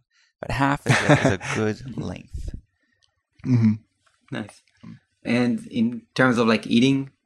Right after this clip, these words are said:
Speaker 3: healthy, do you have a, like, a specific recommendation on how to learn to eat healthy? And, like, how, how do you know what to eat or not?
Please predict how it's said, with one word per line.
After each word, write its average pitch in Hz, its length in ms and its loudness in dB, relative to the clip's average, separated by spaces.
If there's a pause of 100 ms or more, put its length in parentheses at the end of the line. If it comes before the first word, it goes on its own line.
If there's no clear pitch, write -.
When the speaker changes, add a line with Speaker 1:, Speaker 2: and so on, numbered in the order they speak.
Speaker 3:
healthy, 143 520 -2
do 127 80 -6
you 113 60 4
have 110 100 2
a, 107 280 4
like, 107 260 -2
a 104 380 -4
specific 113 360 -8
recommendation 113 720 2
on 104 300 -4 (520)
how 127 220 2
to 117 140 4
learn 117 300 6
to 147 100 2
eat 139 160 2
healthy? 139 420 0
And, 139 340 -4
like, 113 180 0
how, 123 220 4
how 117 140 4
do 127 100 2
you 113 460 2
know 113 180 0
what 107 280 0
to 107 80 0
eat 107 160 0
or 110 80 -4
not? 110 180 -6